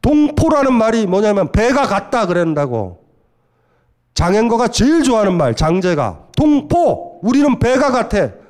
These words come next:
우린 자궁이 같애다. 우주의 자궁 속에서 태어났어. 우주의 자궁 안의 상태가 태어야. 그리고 우리가 산출된 게 객형이야. 다시 이렇게 돌아가.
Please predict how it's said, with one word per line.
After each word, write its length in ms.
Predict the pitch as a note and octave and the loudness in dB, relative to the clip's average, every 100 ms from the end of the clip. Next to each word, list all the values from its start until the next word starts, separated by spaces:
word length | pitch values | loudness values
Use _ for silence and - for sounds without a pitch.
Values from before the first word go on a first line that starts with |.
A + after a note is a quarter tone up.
| _ | _
우린 220 | G#3 F3+ | 0 0
자궁이 460 | - F#3+ A#3+ C#4+ C4 | 2 0 2 2 0
같애다. 640 | A#3 - D#4 G#3 - - - _ _ _ - | -2 0 0 0 -2 -8 -20 _ _ _ -2
우주의 520 | A#3 D#4 B3+ D#4+ D#4+ | 0 2 0 0 2
자궁 340 | - G3 A3 D4 | 0 0 0 0
속에서 340 | C#4+ C4 A3+ | 0 -2 -2
태어났어. 440 | A#3+ A#3+ F#3+ D3 | -2 0 0 -2
우주의 480 | A2 D3 A3+ A3 C4+ | -4 -2 -2 0 0
자궁 440 | - D3+ F3 A3+ A3 | 0 -2 0 0 0
안의 400 | G#3 A#3+ B3+ A3+ | 2 2 2 0
상태가 680 | - F#3+ F#3+ G#3+ B3+ C4+ - - | -2 -4 -2 0 0 -2 -4 -6
태어야. 600 | - C#4+ C4+ A#3 D#3 F2 - - _ _ _ _ _ _ _ | -2 0 2 2 0 -2 -12 -20 _ _ _ _ _ _ _
그리고 300 | G#3+ B3+ A#3+ | 0 2 2
우리가 220 | G#3+ B3 | 2 0
산출된 540 | - A3+ A#3+ C#4 A#3+ | 0 -2 0 0 0
게 100 | A#3+ | 0
객형이야. 600 | A3+ A3 A3+ D4 B3+ D3 | 0 -2 0 0 0 -2
다시 260 | A2+ A#3 B3+ | -2 -2 0
이렇게 160 | G#3+ A3+ | -2 -2
돌아가. 480 | A#3+ A3+ E3+ F#2+ | 0 0 -2 -4